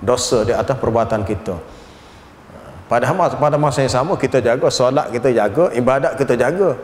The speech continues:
Tapi kita tidak sedar kita buat satu tindakan yang menyakiti orang lain.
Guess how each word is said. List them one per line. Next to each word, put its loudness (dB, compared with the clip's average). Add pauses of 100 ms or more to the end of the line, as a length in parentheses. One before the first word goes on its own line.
Tapi -2
kita 0
tidak 0
sedar 0
kita 0
buat 2
satu 0
tindakan 0
yang 2
menyakiti 0
orang 4
lain. -2